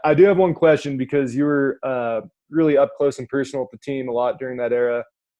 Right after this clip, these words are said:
And you mentioned how you were at practices and everything. Was there ever a story that you tried to write about that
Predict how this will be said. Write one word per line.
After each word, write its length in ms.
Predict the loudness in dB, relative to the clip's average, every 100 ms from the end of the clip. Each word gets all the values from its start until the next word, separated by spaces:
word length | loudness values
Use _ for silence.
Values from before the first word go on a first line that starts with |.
| -6
And 160 | -4
you 60 | -2
mentioned 340 | -2 -4 -6
how 120 | -2 0
you 200 | 0 0
were 160 | 0
at 160 | 0 -2
practices 440 | -4 -4 -6 -12
and 80 | -10
everything. 460 | -10 -10 -10 -12 -6
Was 160 | -6
there 120 | -2 -2
ever 180 | 0
a 60 | -2
story 720 | -2 -8 -4 -2 -4 -4 -8 -10
that 140 | -8
you 380 | -6 -4 -4 -8 -10
tried 360 | -4 -4 -4
to 400 | -4 -4 -4 -6 -8
write 200 | -4 -4
about 340 | -4 -4 -6
that 100 | -6